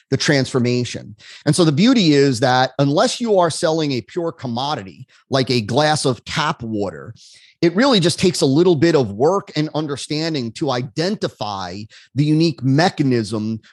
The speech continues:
within what it is that you do. Whether you are selling courses, whether you're selling information products, whether you're doing consulting, coaching, you have an agency, you sell a piece of software,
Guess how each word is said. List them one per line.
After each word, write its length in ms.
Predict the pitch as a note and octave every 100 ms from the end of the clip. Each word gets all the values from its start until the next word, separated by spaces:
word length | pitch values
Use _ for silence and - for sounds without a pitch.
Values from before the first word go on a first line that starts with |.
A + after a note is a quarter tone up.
| -
within 340 | D3 E3 D#3
what 180 | D3 D3
it 100 | C#3+
is 160 | C3+ G#2+
that 100 | A#2
you 140 | B2+
do. 320 | A#2 F#2 C#2+
Whether 260 | - C#3+ D3
you 360 | C3 C#3+ D3 C#3+
are 220 | C3+ B2+
selling 420 | A#2 D3 C3 A#2
courses, 680 | A2+ - F3+ - F3 E3 C#3
whether 160 | C3+ B2
you're 80 | A#2
selling 300 | D3 B2 A#2+
information 520 | A2+ B2 F3 - E3
products, 420 | - D3+ D3+ -
whether 120 | B2
you're 100 | B2
doing 240 | A#2+ B2 A#2
consulting, 600 | B2 - D#3+ D#3 D3 C3+
coaching, 760 | F3 D#3 C#3+ D#3 C#3+ C#3 C3+ C3
you 120 | A#2+
have 100 | A#2
an 80 | A#2
agency, 500 | D#3 E3 D#3 C#3+ D#3+
you 160 | C3+ A2+
sell 220 | C#3 B2
a 80 | -
piece 180 | A#2
of 80 | -
software, 720 | - E3+ D#3+ - D#3+ D3 C#3